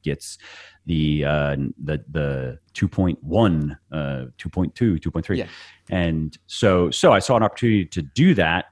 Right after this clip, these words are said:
Speaker 1: and to write other books. Like, I had a lot of women buying Bigger, Leaner, Stronger, reaching out saying, "Hey,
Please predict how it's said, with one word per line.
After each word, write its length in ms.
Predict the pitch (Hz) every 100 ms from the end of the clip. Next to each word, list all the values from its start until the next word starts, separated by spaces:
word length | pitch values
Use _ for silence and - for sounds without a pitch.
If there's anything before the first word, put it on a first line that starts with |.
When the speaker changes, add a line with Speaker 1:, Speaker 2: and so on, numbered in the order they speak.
| -
Speaker 1:
and 400 | 196 123 85 101 -
to 100 | -
write 280 | 87 87 87
other 200 | - 170
books. 360 | 78 62 - -
Like, 180 | 85 -
I 120 | 90
had 160 | 92
a 40 | 98
lot 180 | 87 78
of 160 | 71
women 340 | 107 147 90 82
buying 300 | 78 80 76
Bigger, 220 | 82 78
Leaner, 200 | 73 69
Stronger, 500 | - 73 67 73 87
reaching 320 | 80 78 82
out 160 | 80 -
saying, 220 | 78 71
"Hey, 460 | 82 101 80 80